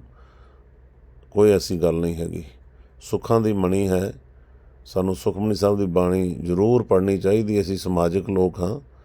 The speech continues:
ਸਾਨੂੰ ਧਨ ਦੌਲਤ ਵੀ ਚਾਹੀਦਾ ਹੈ, ਸੁੱਖ ਵੀ ਚਾਹੀਦੇ ਨੇ, ਤੇ ਨਾਲ ਨਾਲ ਪਿਤਾ ਪਰਮੇਸ਼ਵਰ ਦੀ ਰਹਿਮਤ ਵੀ ਚਾਹੀਦੀ ਹੈ। ਉਹ ਸਾਨੂੰ ਫਿਰ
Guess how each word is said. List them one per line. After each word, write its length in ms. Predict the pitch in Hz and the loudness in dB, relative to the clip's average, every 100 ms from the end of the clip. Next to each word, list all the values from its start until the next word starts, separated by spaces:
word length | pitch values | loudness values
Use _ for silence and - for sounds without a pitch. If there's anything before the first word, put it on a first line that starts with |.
| - - - - - | -20 -20 -20 -20 -12
ਸਾਨੂੰ 680 | - 90 95 92 92 87 82 - - - | -2 0 2 0 0 -2 -8 -12 -12 -4
ਧਨ 220 | 92 85 | -2 2
ਦੌਲਤ 320 | 95 107 101 | 2 2 0
ਵੀ 160 | 110 95 | -2 0
ਚਾਹੀਦਾ 420 | 104 110 104 92 | 2 4 4 4
ਹੈ, 60 | 87 | 2
ਸੁੱਖ 320 | - 95 98 | 0 -2 -2
ਵੀ 160 | 101 | -4
ਚਾਹੀਦੇ 440 | 92 98 107 101 92 | 2 2 4 2 2
ਨੇ, 280 | 90 92 - - - - - - - - | 0 -2 -6 -16 -20 -20 -20 -20 -10 -4
ਤੇ 80 | |
ਨਾਲ 260 | 90 90 92 | 0 2 2
ਨਾਲ 200 | 95 92 | 2 0
ਪਿਤਾ 260 | - 90 104 | -2 -2 -2
ਪਰਮੇਸ਼ਵਰ 640 | 92 92 92 87 92 92 | 0 -2 0 -2 -2 -2
ਦੀ 220 | 85 92 | 0 2
ਰਹਿਮਤ 360 | 92 107 110 90 | 2 2 0 -2
ਵੀ 120 | 90 | -4
ਚਾਹੀਦੀ 440 | 87 87 87 85 | 0 0 -2 -4
ਹੈ। 240 | 82 82 - - - - - - - | -6 -12 -16 -20 -20 -20 -20 -20 -8
ਉਹ 120 | 104 | -6
ਸਾਨੂੰ 340 | 92 95 95 90 | -2 0 0 0
ਫਿਰ 360 | 87 90 98 | 2 2 2